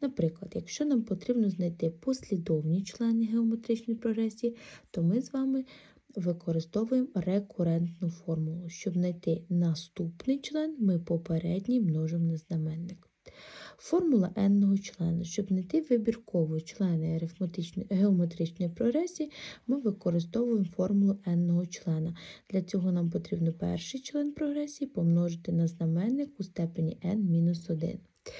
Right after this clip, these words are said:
Ось саме за таку, за третьою формулою пов'язані між собою три послідовних члени прогресії. І так, щоб знайти, е, середній, ми, ми маємо цей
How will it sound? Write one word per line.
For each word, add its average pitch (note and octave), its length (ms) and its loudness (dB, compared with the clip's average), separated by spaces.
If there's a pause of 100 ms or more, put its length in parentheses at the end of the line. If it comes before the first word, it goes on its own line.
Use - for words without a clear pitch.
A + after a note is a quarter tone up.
(520)
Ось A#3 100 -6
саме E4+ 260 0
за G3+ 100 -4
таку, A#3+ 440 2
за A#3+ 240 2
третьою F3+ 540 0
формулою C#4+ 560 0
пов'язані F#3 640 4
між E3 220 2
собою B3+ 400 2
три F3+ 380 2
послідовних G3+ 800 0
члени F3 480 0
прогресії. E3 600 -2 (540)
І A#3 80 -4
так, E4 220 -2
щоб A3+ 200 -2
знайти, F#3+ 440 0 (840)
е, E3+ 340 2 (640)
середній, F#3+ 760 4 (180)
ми, A#3 340 4 (180)
ми A3 240 4
маємо F3 600 2 (160)
цей F3 300 0